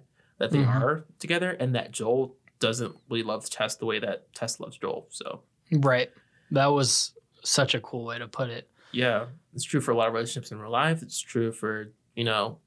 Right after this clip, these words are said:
Speaker 1: it just makes, it gives more layers to the story that I think was needed.
Speaker 2: Yeah,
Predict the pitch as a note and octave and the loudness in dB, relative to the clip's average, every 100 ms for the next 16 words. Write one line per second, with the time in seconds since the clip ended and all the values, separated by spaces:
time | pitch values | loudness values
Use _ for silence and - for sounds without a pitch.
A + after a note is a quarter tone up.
0 | _ C3 B2 C3 - B2 A#2 - - - | _ -4 -2 -2 0 0 -2 -4 -6 -10
1 | - B2 B2 C#3 C3+ A2+ A2 A2 A2+ A2+ | -6 -4 0 0 0 -2 0 -2 -2 -4
2 | - A2+ G#2+ F#2+ G2+ - _ - - A#2+ | -2 0 0 0 -2 -4 _ -8 -4 -4
3 | - - - - - - C3+ | -6 -14 -14 -12 -12 -4 -2